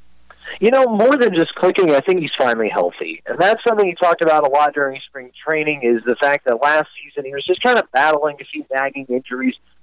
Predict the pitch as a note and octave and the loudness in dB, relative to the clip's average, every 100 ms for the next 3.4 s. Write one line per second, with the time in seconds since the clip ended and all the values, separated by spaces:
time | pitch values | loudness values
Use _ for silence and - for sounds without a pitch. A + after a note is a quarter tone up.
0 | - D3+ F3+ E3+ C3+ C3 D3+ D3 F3 E3 | -4 2 4 2 -2 -2 0 2 -2 0
1 | D#3+ C3+ - D3 D#3 D#3 D#3 D3+ C#3 C3+ | -2 -2 -6 -2 -2 -4 -6 -4 -2 0
2 | C3+ C3 - D3 C3+ _ _ F#3 A3+ D4+ | 0 -2 0 0 0 _ _ -2 0 2
3 | C#4+ A3 - F#3+ | 2 0 2 -2